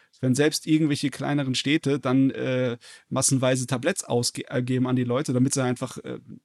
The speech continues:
und informiert sind, wenn irgendwelche Erdbeben oder sonstige Katastrophen sind, ne, dann ist es Digitalisierung, die verbreitet wird. Und dann muss man halt das Thema auch be-, äh, be-, behandeln, weil es ist da, ne?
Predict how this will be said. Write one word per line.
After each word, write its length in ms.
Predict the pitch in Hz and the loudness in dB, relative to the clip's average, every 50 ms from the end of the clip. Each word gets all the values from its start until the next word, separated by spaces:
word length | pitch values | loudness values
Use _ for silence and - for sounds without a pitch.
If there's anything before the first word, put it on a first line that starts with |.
| _ _ | _ _
und 240 | - 156 156 151 - _ | -2 -2 -2 -2 -2 _
informiert 520 | - 156 - - 147 151 185 214 240 214 - | -4 -4 -2 -2 -2 -2 0 -2 -2 -2 0
sind, 340 | - 139 147 165 - - | 2 2 2 0 0 -2
wenn 160 | 139 135 131 127 | 0 0 0 2
irgendwelche 840 | 139 143 135 139 127 127 131 123 - 127 123 120 117 113 - - - | 2 2 4 4 2 2 0 -2 -2 -2 -2 -2 -4 -8 -10 -8 -2
Erdbeben 420 | 123 156 165 - 143 127 127 127 | -2 -2 0 0 2 2 4 4
oder 100 | 123 123 | 2 2
sonstige 400 | 117 151 185 190 - - 127 123 | 0 -2 -2 -2 -2 -2 -2 -2
Katastrophen 480 | - - 123 117 - - 127 120 147 147 | -2 -2 -4 -6 -4 -6 -4 -2 -2 0
sind, 240 | 139 185 196 - 143 | 0 -2 -2 -2 -4
ne, 120 | 151 - - - - - - - | -4 -4 -6 -12 -18 -16 -6 0
dann 300 | 135 139 147 127 120 - - | 2 4 4 4 0 -4 -4
ist 220 | - 202 - - 320 | -2 0 0 4 4
es 140 | 302 - | 2 2
Digitalisierung, 1040 | - - 143 143 160 - - - 143 139 127 117 120 135 151 147 160 190 196 180 135 | 2 2 2 2 2 0 0 -2 0 0 0 2 2 2 2 2 2 2 2 2 0
die 260 | 120 131 180 214 247 - | 0 -2 -2 -4 -4 -6
verbreitet 640 | - - 208 180 - - 127 - 254 - 151 117 110 | -8 -6 -6 -6 -4 -4 -4 -4 -4 -2 -4 -2 -2
wird. 200 | 113 143 160 - _ - - _ _ _ _ - | -2 -2 -2 -4 _ -20 -20 _ _ _ _ 2
Und 380 | 151 147 143 131 117 - - | 4 6 6 4 2 0 -2
dann 160 | 131 120 117 | 0 0 2
muss 140 | 117 123 - | 2 0 0
man 120 | 135 127 123 | 0 2 2
halt 140 | 123 123 - | 0 -2 -4
das 80 | 117 | -8
Thema 300 | - - 131 131 156 160 | -6 -4 -4 -2 -2 -2
auch 140 | 147 - - | -4 -6 -6
be-, 100 | - 135 117 113 131 123 120 120 120 117 113 107 | -6 -8 -6 -6 -4 -2 0 0 0 -2 -2 -6
äh, 20 | - _ _ _ _ _ | -10 _ _ _ _ _
be-, 280 | - 131 127 - - 131 | -10 -10 -10 -8 -8 -8
behandeln, 480 | 120 127 120 107 117 120 117 113 113 | -6 -6 -2 -2 0 0 0 0 0
weil 160 | 110 110 117 110 | 0 -2 -2 -2
es 140 | 117 117 | -2 -4
ist 180 | - 127 - - | -4 -4 -4 -2
da, 220 | 170 160 139 - | -4 -4 -4 -6
ne? 160 | - 123 127 | -8 -10 -12